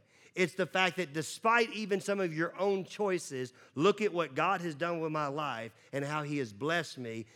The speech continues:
and given me the ability through forgiveness to go get everything he's ever wanted in my life. Like, I think sometimes as a mother,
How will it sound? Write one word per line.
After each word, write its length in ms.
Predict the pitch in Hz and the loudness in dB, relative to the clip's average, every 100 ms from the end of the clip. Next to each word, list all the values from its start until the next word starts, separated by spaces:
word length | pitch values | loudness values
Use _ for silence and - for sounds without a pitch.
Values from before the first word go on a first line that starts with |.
| - | -8
and 100 | 131 | -2
given 160 | 147 | -2
me 120 | 147 139 | -2 -2
the 160 | 139 | -2
ability 540 | 123 143 175 165 147 135 | 0 0 0 0 -4 -8
through 200 | 143 127 | -6 -6
forgiveness 800 | 131 113 139 170 123 117 113 - - - | -6 -4 0 0 0 -8 -10 -14 -20 -8
to 80 | 127 | -2
go 180 | 139 | -2
get 340 | 127 143 135 123 | -2 -2 -2 -2
everything 420 | 135 123 131 131 | -6 -4 -6 -8
he's 160 | 131 131 | -10 -8
ever 220 | 120 127 | -8 -8
wanted 360 | 113 107 101 107 _ | -8 -10 -12 -16 _
in 380 | 117 107 98 104 _ _ - | -12 -12 -12 -16 _ _ -12
my 140 | 101 92 90 92 _ - | -12 -10 -14 -20 _ -18
life. 100 | 107 95 _ _ _ _ _ _ _ _ _ _ _ _ _ _ _ _ _ _ _ _ | -16 -18 _ _ _ _ _ _ _ _ _ _ _ _ _ _ _ _ _ _ _ _
Like, 140 | 170 180 | -2 2
I 80 | 220 | 2
think 180 | 233 | 0
sometimes 380 | 175 208 196 180 | 0 -2 0 -2
as 100 | 165 | 0
a 80 | 147 | 0
mother, 540 | 147 175 185 151 135 | 0 0 0 0 -4